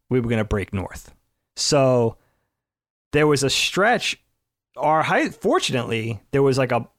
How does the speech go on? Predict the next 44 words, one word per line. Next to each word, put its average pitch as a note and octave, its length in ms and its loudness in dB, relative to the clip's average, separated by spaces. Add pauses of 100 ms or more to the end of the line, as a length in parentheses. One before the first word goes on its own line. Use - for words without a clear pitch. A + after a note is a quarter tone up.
(160)
a B2 80 -2
perimeter C#3 600 0
of A2 160 -2
woods B2+ 560 0 (120)
around C3 520 0
the A#2+ 80 0
back A#2 400 -4
fields B2+ 420 0
of A2+ 100 -2
our G#2+ 120 -2
high A#2+ 160 -4
school. G2 260 -8
So - 140 -6
we A#2+ 140 -2
had C3 160 -2
the B2+ 60 -4
track - 680 -4 (600)
and C3 140 -2
a B2 60 0
baseball B2 480 0
field, A#2+ 340 0
a A2+ 40 -2
couple A#2+ 260 -6
of - 60 -8
football A#2+ 360 -4
fields, A2+ 320 -4
the - 80 -10
parking A#2 380 -4
lot A2 140 -4
and A2 100 -8
everything A2 260 -6
like G#2+ 140 -6
that. A#2 180 -2
And G#2+ 80 -6
behind G3+ 480 0
that C3 240 0
ran, C#3+ 540 0
like, B2 160 -4
in B2 80 -2
a A#2 40 -2
U D3+ 320 0
shape, G#2+ 420 -2
basically G#2+ 440 -4
woods. A2+ 560 -4